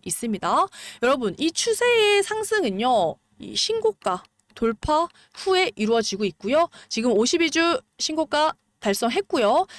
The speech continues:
지금 완벽한 눌림 구간에서 매수기에 주고 있으니까요, 이 종목 무조건 선점하시길 바랍니다. 여러분,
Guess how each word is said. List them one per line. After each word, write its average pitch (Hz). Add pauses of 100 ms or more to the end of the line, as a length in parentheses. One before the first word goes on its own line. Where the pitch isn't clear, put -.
지금 285
완벽한 339
눌림 233
구간에서 233
매수기에 254
주고 208
있으니까요, 262 (220)
이 285
종목 302 (240)
무조건 330
선점하시길 311
바랍니다. 190 (480)
여러분, 254